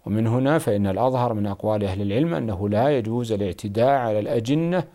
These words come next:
ولو كانت، آه، ذات، ولو كان عمرها يوما واحدا، لأنه اعتداء، والاعتداء محرم، ولم يأتي في الدليل، في الشريعة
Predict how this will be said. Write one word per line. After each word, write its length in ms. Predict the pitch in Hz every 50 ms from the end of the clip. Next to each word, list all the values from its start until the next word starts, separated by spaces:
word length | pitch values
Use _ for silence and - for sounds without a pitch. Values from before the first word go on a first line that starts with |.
| - - - - _ _ -
ولو 300 | 131 139 147 147 143 135
كانت، 840 | - - 120 123 127 131 135 139 139 139 143 147 143 - - -
آه، 200 | 120 113 110 113 - - - - _ _ _ - - 104 104 101
ذات، 440 | 98 117 127 127 123 120 - -
ولو 500 | 131 123 127 135 139 131 131 131 131 131
كان 240 | 127 - 127 123 120
عمرها 680 | 123 113 113 139 147 139 147 143 120 131 139 143 143 - -
يوما 380 | 110 117 117 110 104 95 90 90
واحدا، 520 | 87 87 78 - - 90 85 - 90 - - - _ _ _ _ _ _ - -
لأنه 400 | - 117 120 135 143 123 123 - - 131
اعتداء، 520 | 127 113 98 - 101 85 95 92 - - - - - - - -
والاعتداء 560 | 175 131 107 92 - 95 95 113 127 147 180
محرم، 520 | 170 - - - 104 90 90 87 95 95 - - - - - - - -
ولم 260 | 147 147 175 175 147
يأتي 240 | 131 123 117 - 113
في 80 | 101 113
الدليل، 600 | 107 107 107 104 101 123 135 135 135 139 131 104
في 240 | - 127 120 117 117
الشريعة 640 | 104 - - - 120 117 139 147 151 143 156 151 -